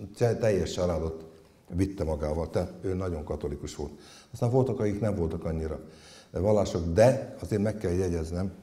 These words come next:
ha már itt tartunk, hogy Einstein, aki a huszadik századnak állítólag a legnagyobb fizikusa volt,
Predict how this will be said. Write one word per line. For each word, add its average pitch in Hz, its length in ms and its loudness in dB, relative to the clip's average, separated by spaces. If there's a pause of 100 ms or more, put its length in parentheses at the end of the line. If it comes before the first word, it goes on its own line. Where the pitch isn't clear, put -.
(140)
ha - 80 -6
már 87 120 -2
itt 87 120 -4
tartunk, 90 400 -2 (360)
hogy 90 200 -4
Einstein, 90 840 -2 (680)
aki 87 240 -2
a 85 60 2
huszadik 85 340 0
századnak 80 480 -2
állítólag 80 460 -2
a 82 40 -2
legnagyobb 80 440 -2
fizikusa 107 440 0
volt, 87 360 -2